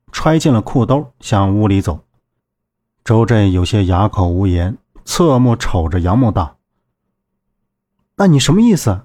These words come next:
去见他们？”“去，不管是陷阱还是阴谋，都要去。”“奶奶，我来帮你。”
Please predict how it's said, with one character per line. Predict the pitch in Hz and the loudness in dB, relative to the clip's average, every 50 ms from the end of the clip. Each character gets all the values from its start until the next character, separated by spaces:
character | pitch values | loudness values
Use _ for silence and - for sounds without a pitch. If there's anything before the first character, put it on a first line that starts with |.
| _ _ _ _ | _ _ _ _
去 | - 202 202 | -4 -4 0
见 | - 233 214 180 | 0 2 2 2
他 | 180 175 | 2 2
们 | 170 165 156 - _ _ _ _ _ _ _ _ _ _ _ _ _ _ _ _ _ _ _ _ _ _ _ _ _ _ _ _ _ _ _ _ _ _ _ - | 2 2 0 -2 _ _ _ _ _ _ _ _ _ _ _ _ _ _ _ _ _ _ _ _ _ _ _ _ _ _ _ _ _ _ _ _ _ _ _ -12
？”“去， | - - 117 95 73 - _ _ _ _ _ _ _ _ _ _ _ _ | -6 -2 -2 -2 -2 -6 _ _ _ _ _ _ _ _ _ _ _ _
不 | - 143 123 98 | -2 -2 0 0
管 | - 87 73 | 0 -4 -4
是 | 71 - 107 | -2 -4 -4
陷 | - - 131 110 90 | -2 0 0 0 0
阱 | - 85 71 73 - | -2 -4 -8 -8 -8
还 | - - 95 | -4 -4 -4
是 | - - 98 | -2 0 0
阴 | 87 113 127 117 | 2 2 2 2
谋， | 92 73 76 - _ _ _ _ _ _ - | 2 0 -4 -12 _ _ _ _ _ _ -2
都 | - 139 139 | 0 0 0
要 | 110 85 | 0 0
去。 | - - 101 80 65 _ _ _ _ _ _ _ _ _ _ _ _ _ _ _ _ _ _ _ _ _ _ _ _ _ _ _ | -2 -2 -4 -4 -4 _ _ _ _ _ _ _ _ _ _ _ _ _ _ _ _ _ _ _ _ _ _ _ _ _ _ _
”“奶 | - 110 107 | 0 2 2
奶， | 104 117 120 117 - - _ _ - | 2 2 0 -2 -6 -14 _ _ -4
我 | - 95 | 0 0
来 | 98 98 | 2 2
帮 | 92 117 123 127 | 2 2 4 4
你。” | 107 80 67 | 2 0 -2